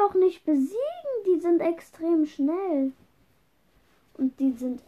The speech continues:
Amber, Jessie und Nita. Aber die sind so schnell wie, äh, Edgar und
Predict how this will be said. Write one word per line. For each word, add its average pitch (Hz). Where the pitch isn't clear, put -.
Amber, 262
Jessie 269
und 240
Nita. 294
Aber 233
die 240
sind 240
so 262
schnell 247
wie, 240
äh, 226
Edgar 294
und 254